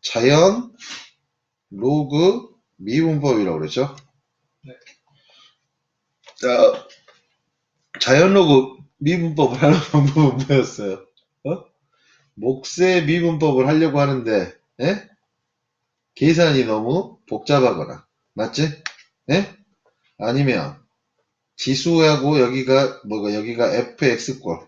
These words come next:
Speaker 1: 예? 자, 밑하고 지수의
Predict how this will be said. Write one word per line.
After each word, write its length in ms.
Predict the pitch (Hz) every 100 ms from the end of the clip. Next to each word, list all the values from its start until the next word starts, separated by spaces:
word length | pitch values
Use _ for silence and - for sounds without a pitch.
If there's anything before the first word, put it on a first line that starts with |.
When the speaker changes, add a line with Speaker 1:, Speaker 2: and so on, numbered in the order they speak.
| _ 135
Speaker 1:
예? 280 | 160 - _ _ _ _ _ _ _ _ - - - _ _ _ _
자, 180 | 98 90 85
밑하고 840 | 117 117 165 170 147 156 180 160
지수의 800 | - 123 151 147 143 165 -